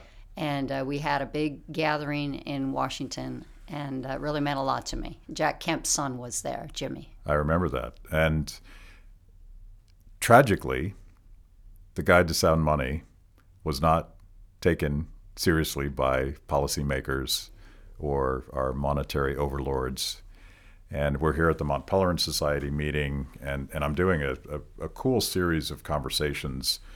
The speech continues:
Speaker 2: with the, the biggest, most beautiful brains in the room,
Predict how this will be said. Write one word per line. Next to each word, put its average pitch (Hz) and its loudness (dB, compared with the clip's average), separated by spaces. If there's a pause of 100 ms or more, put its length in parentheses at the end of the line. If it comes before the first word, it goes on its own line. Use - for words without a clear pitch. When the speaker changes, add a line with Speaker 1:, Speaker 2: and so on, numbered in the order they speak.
(340)
Speaker 2:
with 73 -2
the, 73 -4 (180)
the 76 -6
biggest, 98 4
most 78 0
beautiful 90 2
brains 76 2
in 73 -4
the 69 -2
room, 69 0